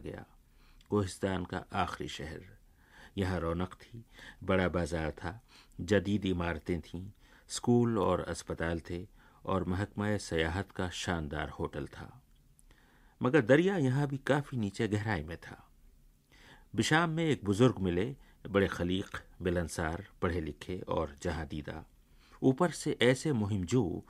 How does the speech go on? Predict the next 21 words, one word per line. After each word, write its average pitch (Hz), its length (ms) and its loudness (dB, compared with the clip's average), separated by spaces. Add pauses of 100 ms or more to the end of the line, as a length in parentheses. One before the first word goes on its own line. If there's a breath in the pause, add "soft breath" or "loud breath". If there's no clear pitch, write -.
(480 loud breath)
کہ 110 140 4
دینی 131 320 4
تعلیم 110 400 4
پانے 110 340 2
کے 107 120 -4
لیے 98 200 0
پہاڑوں 90 440 -2
سے 92 140 -4
اترے 92 380 -2
اور 90 220 0
دلی 90 440 -2
جا 127 180 2
پہنچے 139 360 -4 (720 loud breath)
اور 123 140 2
پھر 151 240 2
روزگار 113 480 8
کی 127 140 -4
تلاش 95 460 2
میں 113 80 -2
برما 95 400 4
چلے 82 280 -4